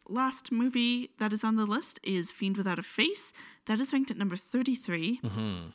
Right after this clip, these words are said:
Speaker 1: Way too high for this movie.
Speaker 2: Mm-hmm.
Speaker 1: Way too high for Horrors of the Black Museum. As I started looking down, I kinda came to, you know, I Was a Teenage Werewolf. That's at sixty-three.
Speaker 2: Mm-hmm.
Speaker 1: Um, I feel like that's,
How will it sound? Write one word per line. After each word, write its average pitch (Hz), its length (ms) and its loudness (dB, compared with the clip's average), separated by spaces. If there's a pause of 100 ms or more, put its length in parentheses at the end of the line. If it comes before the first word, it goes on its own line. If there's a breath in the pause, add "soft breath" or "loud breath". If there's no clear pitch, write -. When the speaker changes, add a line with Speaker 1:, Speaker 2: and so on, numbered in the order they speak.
(240)
Speaker 1:
Way 208 220 4
too 190 180 2
high 170 200 -2
for - 140 -10
this 196 220 -8
movie. - 320 -10
Speaker 2:
Mm-hmm. 101 380 -6
Speaker 1:
Way 185 240 2
too 196 180 -2
high 156 460 -2
for 190 100 -10
Horrors 156 300 -4
of 135 80 -12
the - 80 -8
Black 139 260 -4
Museum. - 480 -8 (500)
As 233 200 4
I 247 80 6
started 208 460 2
looking 190 420 0
down, 220 760 4
I 196 100 -2
kinda 214 220 2
came 202 360 4 (160)
to, 180 560 2
you 180 80 -2
know, 170 180 0
I 180 100 2
Was 170 140 -2
a 170 60 -4
Teenage 170 600 -4
Werewolf. 254 540 4
That's 185 220 -2
at - 100 -14
sixty-three. 220 920 -2
Speaker 2:
Mm-hmm. 110 200 0 (340 loud breath)
Speaker 1:
Um, 170 300 2
I - 80 -2
feel 170 260 -4
like 165 160 -6
that's, - 340 -8